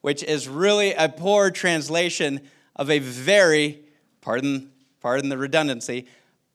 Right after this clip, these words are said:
powerful word. Dunamis, like Pastor Dan explained to us, is where we get the word dynamite from. It's the Greek basis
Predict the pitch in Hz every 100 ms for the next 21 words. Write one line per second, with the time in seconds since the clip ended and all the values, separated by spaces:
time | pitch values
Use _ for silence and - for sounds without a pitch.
0 | _ _ _ - 196 202 185 160 190 175
1 | 202 208 123 - - _ _ _ _ _
2 | _ _ _ 135 117 247 262 180 98 -
3 | - - _ _ - 123 - 135 - 147
4 | 147 180 185 180 - _ _ _ _ _
5 | _ _ - - - 226 220 160 131 -
6 | - - - 151 123 143 233 247 233 185
7 | 185 202 - 170 160 170 165 160 151 -
8 | _ _ _ _ 120 185 180 151 120 98
9 | - - - 139 113 - _ _ _ _
10 | _ _ _ _ - - - 120 131 139
11 | 226 233 - 131 202 202 - 135 117 -